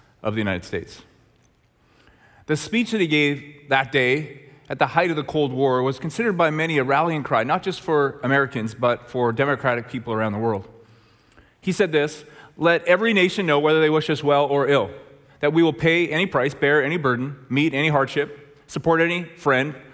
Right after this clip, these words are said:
oppose any foe, to assure the survival and success of liberty."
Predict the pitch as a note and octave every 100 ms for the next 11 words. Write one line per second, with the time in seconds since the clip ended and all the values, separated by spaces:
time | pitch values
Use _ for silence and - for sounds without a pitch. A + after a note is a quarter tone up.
0 | - C3+ E3 E3+ E3 D3+ D#3+ E3 - -
1 | A2+ A2+ C3+ D3 C#3 - F3 D#3+ D3 C#3
2 | - C#3 C3+ D#3 D3+ C#3+ - - - C3+
3 | C#3+ C3 C#3 B2 B2 A2+ C#3+ B2+ E2